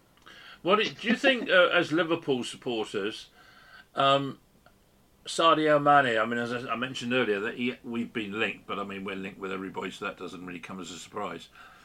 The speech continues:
But if he was to go to United,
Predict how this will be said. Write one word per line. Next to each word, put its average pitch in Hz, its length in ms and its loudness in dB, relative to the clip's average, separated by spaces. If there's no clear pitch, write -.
But - 160 0
if 202 140 2
he 226 140 0
was 185 360 0
to 123 100 -6
go 101 240 -2
to 104 200 -10
United, 92 640 -10